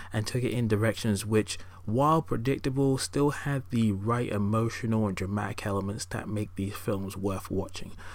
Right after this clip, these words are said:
I thought that the action especially was fantastic. I've always been a fan of seeing, you know, was it some good hand-to-hand combat in films, and this film really f-,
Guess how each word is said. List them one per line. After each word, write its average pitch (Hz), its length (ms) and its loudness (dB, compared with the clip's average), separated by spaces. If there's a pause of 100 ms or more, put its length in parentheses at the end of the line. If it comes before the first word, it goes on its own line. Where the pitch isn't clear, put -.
(140)
I 101 100 -4
thought 113 240 4
that 101 100 -2
the 98 180 0
action 113 600 2
especially 107 640 0
was 107 320 -4
fantastic. - 1120 -2 (520)
I've 107 180 6
always 127 260 4
been 123 120 2
a 110 60 0
fan 113 420 0
of 101 280 0
seeing, 107 400 4
you 101 120 2
know, 98 160 2
was 101 180 0
it 95 100 0
some 104 180 0
good 104 200 2
hand-to-hand 110 580 -2
combat 98 440 -2
in 95 100 -6
films, 101 420 0
and 98 200 -2 (260)
this 139 180 2
film 127 500 2
really 113 500 4
f-, - 200 -4